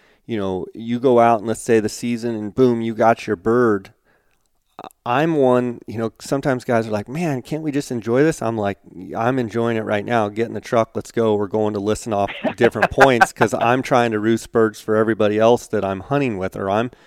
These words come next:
I'm trying to go, 'Hey, you didn't do any good.'" Well, after I shot my bird, we drove, we walked out to a point, we just sat down there for fifteen, twenty, thirty minutes, and we listened, and we heard three different birds. You know, you, you've got a place, I'll,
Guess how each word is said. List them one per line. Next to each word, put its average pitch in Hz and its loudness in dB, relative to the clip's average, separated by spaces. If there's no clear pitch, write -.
I'm 123 0
trying 117 0
to 113 -6
go, 107 0
'Hey, 117 2
you 107 -2
didn't 117 2
do 117 2
any 110 -2
good.'" 110 2
Well, 107 0
after 120 2
I 110 2
shot 117 0
my 120 2
bird, 107 0
we 107 -4
drove, 113 2
we 107 -6
walked 104 2
out 110 4
to 110 -2
a 101 -4
point, 113 -4
we 104 -6
just 104 -6
sat 107 0
down 113 -2
there 113 -4
for 107 -6
fifteen, 107 -6
twenty, 107 -6
thirty 107 -4
minutes, 107 -6
and 98 -10
we 95 -8
listened, 104 -2
and 101 -8
we 98 -6
heard 113 -4
three 107 -8
different 107 -6
birds. 110 -2
You 110 -8
know, 101 -4
you, 117 -4
you've 110 -4
got 113 0
a - -4
place, 117 0
I'll, - -4